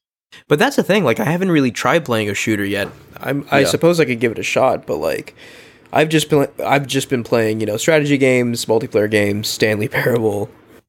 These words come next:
Speaker 2: Playing, uh, Valorant with a controller.
Speaker 1: Yeah, that was,
Speaker 2: <laughs>
Speaker 1: that was really painful. <laughs> Like, last year or whatever, when I decided
Speaker 2: Yeah.
Speaker 1: to do that. Definitely don't think I'll ever do that again, but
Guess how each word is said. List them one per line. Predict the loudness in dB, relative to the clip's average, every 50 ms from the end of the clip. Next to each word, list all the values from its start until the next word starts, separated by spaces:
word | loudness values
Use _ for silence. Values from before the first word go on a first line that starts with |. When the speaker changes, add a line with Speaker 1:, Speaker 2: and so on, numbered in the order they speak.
| _ _ _
Speaker 2:
Playing, | -2 0 0 0 0 -2
uh, | -2 -2 -4 -4
Valorant | -2 -2 0 0 0 -2 -4 -6 -6
with | -8 -8 -6 -6
a | -6 -6 -6
controller. | -8 -10 -8 -6 -6 -4 -4 -6 -8 -10 -14 _ _ _ _ _ _ _ _ _ _ _ _ _ _ -6
Speaker 1:
Yeah, | 0 0 2 2 2 2
that | 2 4 4 4 4
was, | 4 2 2 0 -4 -6 -6 -6 -8 -12 -16 -20 -20 -20 -20 -12
Speaker 2:
<laughs> | -8 -6 -6 -6 -6 -4
Speaker 1:
that | 0 2 4
was | 4 4 2 0
really | 0 0 0 -2 -2
painful. | -4 -6 -6 -6 -4 -6 -6 -6 -6 -8
<laughs> | -12 -4 -2 -2 -2 -2 -4 -10 -10 -18 -20 -20 -20 -16 -2 -2 -2 0 0 -4 -4 -2
Like, | -2 -2 0 4
last | 4 4 6 4 2 2 2
year | 4 6 6
or |
whatever, | 6 6 4 4 2 2 0
when | 0 2 0
I | 0
decided | -2 -2 -2 0 0 2
Speaker 2:
Yeah. | 0 -2
Speaker 1:
to | -4
do | -4 0
that. | 0 0 2 2
Definitely | 2 0 2 2 2 2
don't | 4 2 2 2
think | 0 2
I'll | 2 2 2
ever | 2 0 -2
do | -4 -2 0
that | 2 2 2
again, | 0 0 -2 -2 -2 -4 -6 -4
but | -4 -4 -4